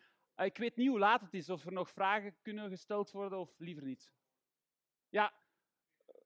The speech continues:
voor alle ouders, spelers die een bedanking willen van mij, dat is er. Maar mijn schoolproject heet Attraversiamo.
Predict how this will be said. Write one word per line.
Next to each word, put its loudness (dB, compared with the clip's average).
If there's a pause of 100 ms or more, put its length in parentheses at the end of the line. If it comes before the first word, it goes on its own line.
(260)
voor 2
alle 6
ouders, 0
spelers 0
die -6 (600)
een -4
bedanking 4
willen 4
van 2
mij, 0 (540)
dat 2
is -2
er. -8 (560)
Maar 0 (680)
mijn 4
schoolproject 2
heet 0
Attraversiamo. 0